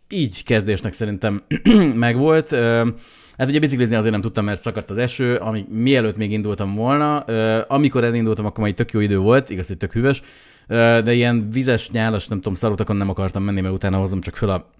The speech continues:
<clears throat> a sarat, illetve a vizet a, a lakásba, úgyhogy, ö,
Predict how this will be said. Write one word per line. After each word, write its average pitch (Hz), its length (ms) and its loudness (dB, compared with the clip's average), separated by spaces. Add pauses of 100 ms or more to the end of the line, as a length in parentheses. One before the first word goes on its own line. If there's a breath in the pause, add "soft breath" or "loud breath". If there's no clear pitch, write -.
(180)
<clears throat> 127 380 2
a 87 180 -6
sarat, 101 380 -4
illetve 98 220 -4
a - 20 -2
vizet 104 280 0
a, 98 160 -4 (480 soft breath)
a - 100 -6
lakásba, 131 460 2
úgyhogy, 120 380 0
ö, 127 180 4